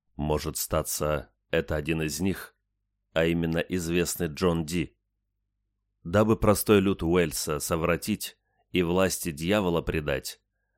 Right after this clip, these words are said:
учинили разбойники на медне осквернение чудотворного святого места, последнего упокоения его преосвященства,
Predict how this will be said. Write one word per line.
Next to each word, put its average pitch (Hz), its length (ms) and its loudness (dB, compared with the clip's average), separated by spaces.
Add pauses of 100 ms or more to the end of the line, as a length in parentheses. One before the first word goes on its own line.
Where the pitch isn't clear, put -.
(140)
учинили 95 580 2
разбойники 95 840 2
на 90 160 2
медне 90 480 0
осквернение 82 1000 -2
чудотворного 82 840 0
святого 82 480 -2
места, 87 520 0 (380)
последнего 95 720 2
упокоения 90 880 0
его 85 280 2
преосвященства, 85 1120 0